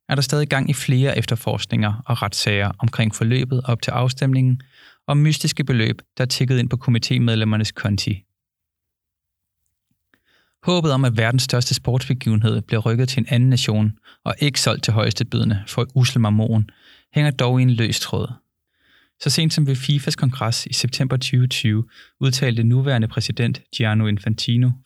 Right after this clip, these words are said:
foran to hundrede elleve fodbolddelegerede rundt omkring i verden, at V M-slutrunden i Katar bliver den bedste slutrunde nogensinde. Ved samme lejlighed forsikrede han om, at fifa den dag i dag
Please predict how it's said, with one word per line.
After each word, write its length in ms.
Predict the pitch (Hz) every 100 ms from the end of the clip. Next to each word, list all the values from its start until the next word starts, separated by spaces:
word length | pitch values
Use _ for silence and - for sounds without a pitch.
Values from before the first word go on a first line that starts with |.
| -
foran 180 | 143 127
to 180 | 165
hundrede 220 | 151 147 - -
elleve 300 | 127 127 131
fodbolddelegerede 800 | - 117 113 113 101 - 113 107
rundt 240 | 120 120
omkring 300 | 113 - 110
i 40 | 110
verden, 440 | 107 110 123 117 _ _ _ _ _ - -
at 160 | 139 147
V 160 | 160
M-slutrunden 520 | 147 139 131 123 120
i 40 | 120
Katar 480 | 127 - 113 113 127 - _
bliver 120 | - 147
den 200 | 151 143
bedste 300 | 151 151 131
slutrunde 520 | - 113 110 107 107 _ 139
nogensinde. 680 | 131 123 120 - 107 101 95 _ _ _ _ _ _ _ - - _ _ _ _ -
Ved 80 | 143
samme 300 | - 151 165
lejlighed 440 | 120 110 113 120 -
forsikrede 440 | 135 - 135 - 127
han 140 | 107
om, 180 | 107 - - -
at 100 | -
fifa 280 | 139 127
den 280 | 135 139 -
dag 180 | - 110
i 80 | -
dag 260 | 120 -